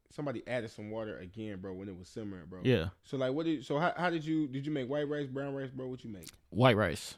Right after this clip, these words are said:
Speaker 1: All right, what you, what, what you do, bro? You know what I'm saying? 'Cause you, 'cause you, 'cause you a chef now, so, like, put 'em on, bro.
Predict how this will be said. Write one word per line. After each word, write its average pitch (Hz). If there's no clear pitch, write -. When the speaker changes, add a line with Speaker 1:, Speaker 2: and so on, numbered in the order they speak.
Speaker 1:
All 113
right, 101
what 123
you, 120
what, 123
what 135
you 139
do, 117
bro? 98
You 110
know 120
what 113
I'm 107
saying? 113
'Cause 110
you, 120
'cause 135
you, 117
'cause 135
you 165
a 131
chef 160
now, 104
so, 117
like, 107
put 147
'em 139
on, 113
bro. 101